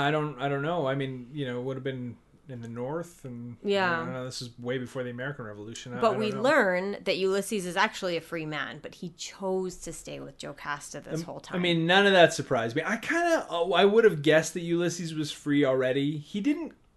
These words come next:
Speaker 1: he never
Speaker 2: He never seemed subservient.
Speaker 1: No, he never carried himself like a slave.
Speaker 2: Yeah.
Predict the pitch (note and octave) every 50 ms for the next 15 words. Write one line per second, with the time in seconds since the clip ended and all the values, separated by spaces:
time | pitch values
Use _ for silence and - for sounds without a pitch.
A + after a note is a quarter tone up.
0 | _ _ - E3+ F3 G3 G3 G3+ A3+ A#3+ B3 C4+ C4 B3+ B3+ B3+ B3 A#3 G#3+ A3
1 | C4+ C#4 D4+ D4 - C4+ B3 A#3+ A#3 - G3 E3 - - - - E3 D3+ - F#3
2 | F#3+ F#3+ F#3 E3+ D#3 D3 D#3 E3 E3+ F3+ G3 A3 B3 B3+ A#3+ - G3 F#3 F#3+ F#3
3 | F#3 F#3 F3+ E3 - E3+ E3 E3 - D3+ C#3 C3+ C#3 C3+ - - - - A#2+ C3
4 | B2+ G2+ D#2 - - G3 E3+ E3 -